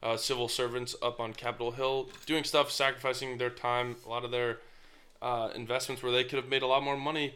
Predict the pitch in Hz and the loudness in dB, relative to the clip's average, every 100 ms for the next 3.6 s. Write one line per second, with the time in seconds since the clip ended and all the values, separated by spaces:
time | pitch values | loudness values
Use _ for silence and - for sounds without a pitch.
0 | - 113 113 113 - 127 123 120 113 - | 0 2 2 0 -2 0 0 2 0 0
1 | - - 127 131 131 120 120 113 117 120 | -14 2 4 6 6 6 4 2 4 4
2 | 117 - 110 107 101 - - 113 113 107 | 2 -4 -2 -2 -4 -10 -10 -6 -2 -2
3 | 104 - 107 104 107 | -2 0 0 0 -6